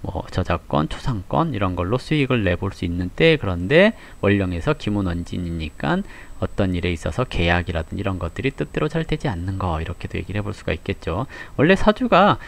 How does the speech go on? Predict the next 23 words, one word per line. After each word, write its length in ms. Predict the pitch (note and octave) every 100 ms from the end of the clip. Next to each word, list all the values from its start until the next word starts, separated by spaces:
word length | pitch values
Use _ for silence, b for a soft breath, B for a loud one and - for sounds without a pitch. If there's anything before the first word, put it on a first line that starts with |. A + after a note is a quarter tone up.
| B -
임술백호, 720 | C3+ D#3+ G3 F3 E3+ - E3+
갑진백호 680 | - - F#3 F3 C#3 - A#2
이렇게 260 | G#2+ -
되어 140 | - F#2+
있거든요. 560 | F2 F#2 F2 G2 D3 F#2+
연월에서 480 | G2 C3+ F3 F3+
백호가 440 | - G#2 - D#3 D3+
발동해서 500 | G2 - A2 A2 G#2
동한다라는 720 | - F2 G2 G#2 G2+ F#2 F2+
것은, 440 | F2 - F3+ F#3+ F#3+ B B B
어, 540 | - F#2 F2+ F2 E2+ E2 D#2+
이제 280 | E2+ D#2+ - B B B B - -
직업을 420 | - C3+ C#3 B2+
가질 260 | - G#2 A2
때 120 | A2
좀 240 | C3 C3+ - -
격한 480 | G2+ - - A3 G#3+
직업을 360 | F3+ D3+ C3+
가져라 500 | B2 - A2 G#2+ G2+
라고 260 | F#2+ F#2 F#2
얘기를 280 | E2 F#2+ F#2
하거든요. 600 | C#3 D#3 A2 F2 B2 E3
그래서, 360 | A2 G2+ G2+